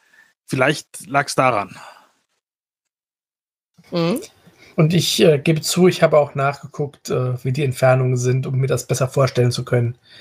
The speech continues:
Speaker 3: Ich habe es so akzeptiert, weil ich halt auch weiß, wie riesig das Land ist. Aber, ähm, so genauen Überblick hatte ich da natürlich auch nicht.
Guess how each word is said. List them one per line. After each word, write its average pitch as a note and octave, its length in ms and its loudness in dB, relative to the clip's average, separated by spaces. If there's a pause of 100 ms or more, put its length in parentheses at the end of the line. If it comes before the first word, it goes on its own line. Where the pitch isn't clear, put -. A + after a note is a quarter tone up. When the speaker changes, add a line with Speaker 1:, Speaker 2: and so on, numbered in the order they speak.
(400)
Speaker 3:
Ich - 340 -4 (100)
habe E3+ 220 2
es - 100 0
so F3+ 120 2
akzeptiert, E3+ 640 0
weil C#3 120 2
ich C#3 140 -4
halt C3+ 220 0
auch C#3+ 320 -2
weiß, C3+ 440 0
wie C3+ 140 -2
riesig C#3 320 -2
das - 240 -6
Land D#3+ 260 0
ist. - 320 -4 (600)
Aber, C3 420 4
ähm, B2+ 220 -4 (600)
so - 180 -4
genauen C3+ 460 2
Überblick C#3 580 -4
hatte C3 180 0
ich - 80 -12
da A#2 280 0
natürlich A#2 260 -8
auch A2+ 120 -2
nicht. - 320 -14